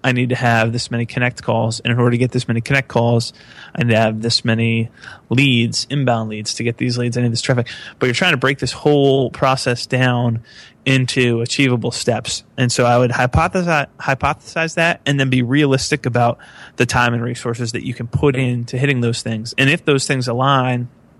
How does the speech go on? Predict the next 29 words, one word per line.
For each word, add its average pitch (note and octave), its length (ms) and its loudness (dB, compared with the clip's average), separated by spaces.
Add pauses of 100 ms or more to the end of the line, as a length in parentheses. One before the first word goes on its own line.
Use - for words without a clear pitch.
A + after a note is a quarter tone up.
(480)
um, B2+ 320 0
that's C3 220 -2
gonna B2+ 140 2
be B2+ 60 2
a B2 40 2
big A#2+ 80 -4
part C3 160 4
of A#2 60 -2
it. A#2 100 -6
Now, C3+ 300 0 (720)
in D3 120 0
order F3+ 220 2
to D3+ 40 2
achieve E3+ 300 -2
those C3+ 180 2
goals, B2 580 0
you're C#3 140 0
gonna D3 160 2
break C3 220 0
it C3 80 -2
down B2+ 180 2
and A#2+ 100 2
say, A#2+ 140 0
"Okay, B2 300 2
in C3 80 2
order B2+ 140 2
to B2+ 60 0
get B2 140 -4
this, C3 220 -2